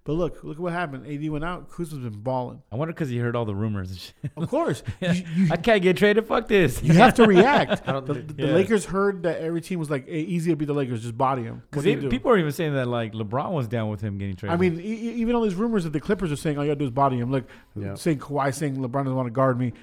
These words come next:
Speaker 1: Um, Beverly talking all this shit 'cause he out-rebound-, he got that last rebound over a seven-footer. Dude, I've been saying the whole season since the first game against the Clippers, Lakers, you should, they could body any team. Why are they playing like,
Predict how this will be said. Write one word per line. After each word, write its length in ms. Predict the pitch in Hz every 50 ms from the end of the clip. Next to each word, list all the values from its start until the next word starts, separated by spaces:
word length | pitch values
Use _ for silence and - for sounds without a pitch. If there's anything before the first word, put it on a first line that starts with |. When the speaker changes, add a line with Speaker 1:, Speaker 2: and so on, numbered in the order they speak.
| - - - _ _
Speaker 1:
Um, 340 | 135 135 131 131 123 120 117
Beverly 300 | 135 147 151 143 143 135
talking 280 | - - 151 131 139
all 100 | 139 139 139
this 100 | 123 113
shit 260 | - - 151 143 139
'cause 180 | - 143 127 117
he 180 | 143 147 151
out-rebound-, 400 | 139 135 139 143 143 135 147 147 147
he 60 | 151
got 160 | 156 156 135
that 180 | 147 135 135 147
last 220 | 147 143 127 -
rebound 260 | 160 143 147 139 139
over 200 | 143 131 123 127
a 40 | 120
seven-footer. 560 | - - 156 135 123 117 - 156 135 127 120 - _ _ _ _ _ _ _ _ _ _
Dude, 240 | 160 160 156 147
I've 100 | 143 139
been 80 | 147 151
saying 240 | 143 - 185 180 175
the 100 | 165 147
whole 360 | 127 123 165 175 175 175 160
season 320 | - - - 190 175 165
since 200 | 143 - 156 143
the 80 | 147 139
first 300 | - - 175 175 156 139
game 200 | 170 170 170 160
against 180 | 156 156 139 127
the 60 | 131
Clippers, 360 | - 151 123 120 120 107 113
Lakers, 360 | 139 151 147 160 180 180 - - - _ _ _
you 60 | 131
should, 240 | - 156 139 127 - - 135 131
they 120 | 139 143 160
could 200 | - 170 139 131
body 360 | 151 151 156 147 143 151 170
any 200 | 160 160 165 156
team. 460 | 135 - 185 185 156 117 110 117 117
Why 220 | 120 139 147 165
are 100 | 175 175
they 80 | 165 156
playing 380 | 139 - - 160 156 156 147 143
like, 260 | 143 139 131 113